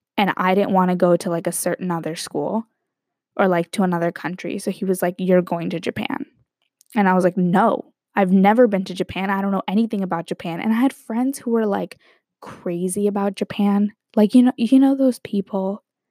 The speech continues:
you know those people, we, you know what I'm talking about.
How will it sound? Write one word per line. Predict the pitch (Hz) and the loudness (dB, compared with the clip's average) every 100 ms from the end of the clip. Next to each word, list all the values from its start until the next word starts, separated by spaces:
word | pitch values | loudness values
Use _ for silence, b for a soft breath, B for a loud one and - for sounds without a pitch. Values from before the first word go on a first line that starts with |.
| _ _ _ _ _ _ _ _ - | _ _ _ _ _ _ _ _ 2
you | 247 | 4
know | 254 | 6
those | 240 226 | 4 2
people, | - 190 185 180 175 180 190 _ _ - - | -2 -4 -2 -4 -4 -6 -10 _ _ -20 -2
we, | 233 240 240 - _ _ | 4 6 4 0 _ _
you | 220 254 | 6 6
know | 208 | 6
what | 165 | 0
I'm | 156 | -6
talking | - - - - | -14 -18 -18 -14
about. | - - - | -12 -12 -14